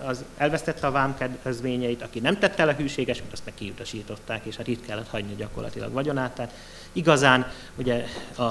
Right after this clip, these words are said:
lehetőségek azok, mondhatjuk, hogy korlátozottak voltak, vagy azt is lehet mondani, hogy nem is volt igazán választási lehetőség. És hát bizony, így már számukra is komoly konkurenciát jelentettek úgy a német, mint a magyar kereskedők,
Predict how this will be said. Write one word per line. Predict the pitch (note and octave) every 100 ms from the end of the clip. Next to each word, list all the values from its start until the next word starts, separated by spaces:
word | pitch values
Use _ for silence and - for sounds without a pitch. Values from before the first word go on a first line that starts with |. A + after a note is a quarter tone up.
| G#2+
lehetőségek | C#3 C3 B2+ C#3 B2+ - B2 B2 -
azok, | B2 - - - - -
mondhatjuk, | C3+ A#2 A#2+
hogy | A#2
korlátozottak | - A2+ A2+ B2 A2 G#2+ G#2+ A#2 -
voltak, | A#2 G#2 A2+ -
vagy | A#2+ -
azt | -
is | A#2+
lehet | A#2 A2
mondani, | A2+ A2
hogy | A#2
nem | G#2+
is | -
volt | A#2 A2 -
igazán | A#2+ G#2+ G#2+ G#2+
választási | A2 A2 - A2 A2 A2+
lehetőség. | G#2 G2 G2 - - F#2 - - - - - - -
És | B3 -
hát | F#3+
bizony, | A#3 G3 F3+ E3+ - -
így | F#3+ F3
már | E3+ D#3 C#3+ C3
számukra | - E3+ D3 C#3 B2+
is | A#2+
komoly | - B2 G#2+
konkurenciát | C3 B2 C3 A#2 A2 A#2+ A#2 -
jelentettek | C3+ B2+ A2 G2+ A#2 - A2+
úgy | D#3 E3
a | C3+
német, | A#2 A2 A2
mint | A#2 G2+
a | G#2+
magyar | A2+ G2 F#2+
kereskedők, | D3+ D3 - C3 A#2 A#2